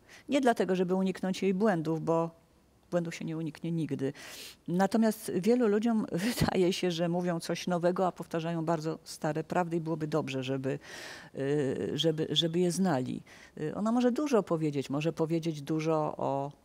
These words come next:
y, Rosji na pewno. A jeżeli chodzi o Rzeczpospolitą, o politykę, o to, czym ja się bardziej zajmuję, y, no to to, że na pewno kłótnie polityków nie robią dobrze, y, sytuacji kraju, y, i że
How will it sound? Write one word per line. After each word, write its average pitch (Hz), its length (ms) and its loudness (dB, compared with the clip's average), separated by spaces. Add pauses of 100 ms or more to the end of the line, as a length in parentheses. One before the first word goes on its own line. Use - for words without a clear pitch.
(160)
y, 131 120 -8
Rosji 135 380 -6
na 135 120 -6
pewno. 120 440 -4 (560)
A 160 120 4
jeżeli 180 340 2
chodzi 190 280 0
o 180 80 2
Rzeczpospolitą, 175 960 0
o 147 200 0
politykę, 151 580 -2
o 147 60 -4
to, - 100 -10
czym - 160 -8
ja 143 60 -4
się 151 160 -6
bardziej 156 320 0
zajmuję, 165 500 2 (440)
y, 165 300 2
no 175 160 2
to 180 140 2
to, 175 220 0
że 170 120 0
na 175 120 2
pewno 185 440 2
kłótnie 170 500 -2
polityków 156 600 -4
nie 147 160 0
robią 139 340 -2
dobrze, 127 580 -4 (440)
y, - 20 -16
sytuacji 127 680 -10 (120)
kraju, 139 460 0 (600)
y, 151 300 -2
i 175 200 0
że 170 380 0